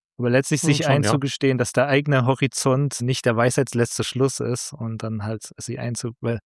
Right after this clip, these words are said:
Speaker 1: sich am Ende zu entscheiden, ne? Also ich geb offen und ehrlich zu, in mancher Krise muss man sich halt einfach entscheiden, will man oder will man nicht, was will man eigentlich, so ähnlich wie bei den Finanzen.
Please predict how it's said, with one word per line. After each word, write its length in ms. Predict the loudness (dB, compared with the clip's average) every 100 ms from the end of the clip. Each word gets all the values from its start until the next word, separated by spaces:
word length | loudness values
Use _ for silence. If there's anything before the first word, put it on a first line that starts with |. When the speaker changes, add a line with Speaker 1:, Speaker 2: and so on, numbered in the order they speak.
| _ _ 2
Speaker 1:
sich 160 | 4
am 80 | 4
Ende 160 | 4 2
zu 120 | 2
entscheiden, 460 | 0 2 2 2 0
ne? 80 | 0
Also 160 | 0
ich 160 | 0 0
geb 160 | -2 0
offen 240 | 0 2
und 60 | 2
ehrlich 300 | 4 2 0
zu, 300 | 0 2 0 _ _ _ _ -6
in 280 | -4 0 2
mancher 240 | 2 2
Krise 340 | 0 2 4 4
muss 220 | 2 0
man 80 | -2
sich 120 | -2
halt 100 | -2
einfach 240 | -2 0
entscheiden, 440 | 0 2 2 2 2
will 100 | 2
man 220 | 2 2
oder 120 | 2 2
will 120 | 4
man 160 | 4
nicht, 160 | 2 2
was 160 | 0 2
will 80 | 2
man 160 | 2
eigentlich, 380 | 0 0 0 0
so 100 | 2
ähnlich 240 | 2 2 2
wie 60 |
bei 80 | 2
den 80 | 2
Finanzen. 520 | 0 0 0 -2